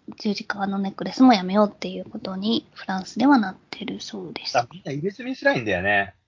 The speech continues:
Speaker 2: 見えないところに、<laughs> 頭の上とかに、脳天のとこにかい、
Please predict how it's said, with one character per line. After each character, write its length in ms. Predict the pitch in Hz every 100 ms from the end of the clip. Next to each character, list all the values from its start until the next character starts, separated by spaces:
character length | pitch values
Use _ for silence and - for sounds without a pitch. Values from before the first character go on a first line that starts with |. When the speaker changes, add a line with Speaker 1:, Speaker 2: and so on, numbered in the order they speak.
| _ _ _ _ _ _ -
Speaker 2:
見 340 | 95 113 131
え 100 | 208
な 100 | 196
い 60 | 110
と 120 | 107
こ 100 | 101
ろ 80 | 95
に、 160 | 87 -
<laughs> 100 | _
頭 320 | - - 180 185
の 120 | 185
上 120 | 190
と 100 | 175
か 80 | 98
に、 120 | 85 _ _ _ _
脳 200 | 117 143
天 280 | 143 156 113
の 40 | 82
と 140 | -
こ 80 | 82
に 80 | 82
か 180 | -
い、 100 | 90